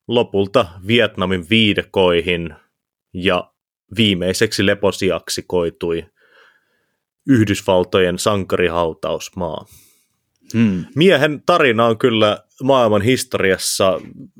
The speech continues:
Speaker 1: erittäin uniikki ja niinku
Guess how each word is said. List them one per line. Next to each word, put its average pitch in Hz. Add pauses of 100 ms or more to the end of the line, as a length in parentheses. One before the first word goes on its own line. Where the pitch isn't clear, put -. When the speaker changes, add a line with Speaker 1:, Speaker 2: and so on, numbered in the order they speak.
(220)
Speaker 1:
erittäin 120
uniikki 110
ja 87 (1080)
niinku 107